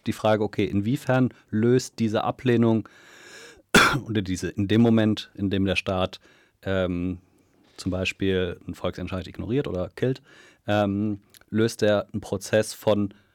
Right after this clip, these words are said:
noch mehr Selbstorganisierung, noch mehr politischen Aktionen, noch mehr Kampagnen, wie auch immer, welche Form das auch immer das dann annimmt, aus? Oder führt es dazu, dass es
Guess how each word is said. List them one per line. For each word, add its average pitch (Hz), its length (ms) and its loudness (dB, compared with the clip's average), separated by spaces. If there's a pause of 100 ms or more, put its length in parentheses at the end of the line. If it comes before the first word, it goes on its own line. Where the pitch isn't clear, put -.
(240)
noch 101 320 -2
mehr 127 300 4
Selbstorganisierung, 127 1200 0
noch 113 260 -4
mehr 107 480 2 (1120)
politischen 110 380 -2
Aktionen, 127 800 0
noch 113 220 -6
mehr 101 560 0 (600)
Kampagnen, 98 640 -2
wie 98 120 0
auch 95 80 -4
immer, 110 200 2 (120)
welche 101 220 -2
Form 113 220 0
das 98 180 -4
auch - 160 -10
immer 113 100 -4
das 123 140 -4
dann 117 160 -6
annimmt, 120 320 -2
aus? 123 280 2 (600)
Oder 135 380 4
führt 135 240 0
es 123 100 -6
dazu, 123 460 0 (160)
dass - 220 0
es - 320 -4